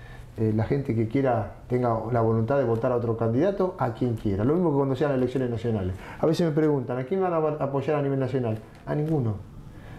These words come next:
Yo puedo tener mi decisión particular, otro compañero tiene otra decisión particular,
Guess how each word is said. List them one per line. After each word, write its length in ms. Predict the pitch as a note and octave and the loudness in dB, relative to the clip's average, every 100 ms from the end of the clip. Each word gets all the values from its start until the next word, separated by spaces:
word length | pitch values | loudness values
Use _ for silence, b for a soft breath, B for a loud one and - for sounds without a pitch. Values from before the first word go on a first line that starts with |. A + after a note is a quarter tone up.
| B B B | B B B
Yo 200 | - E3 | 0 0
puedo 180 | D#3 A#2+ | 2 2
tener 200 | A#2+ A#2+ | 2 2
mi 60 | |
decisión 360 | A2+ A2 - B2 | 2 2 2 0
particular, 520 | A2 G2+ G#2 A#2+ F#3+ | 0 0 2 4 4
otro 200 | D3+ A2+ | 2 2
compañero 640 | A2+ G#2+ A2+ B2+ B2+ A2 G2+ | 0 2 2 2 2 0 -2
tiene 180 | B2 A#2 | -2 0
otra 200 | A2+ A2+ | 0 0
decisión 360 | G#2+ G#2 B2 A2+ | 0 2 0 0
particular, 600 | G#2+ G2+ G2+ A2 G#2 - | -2 -2 0 2 2 -2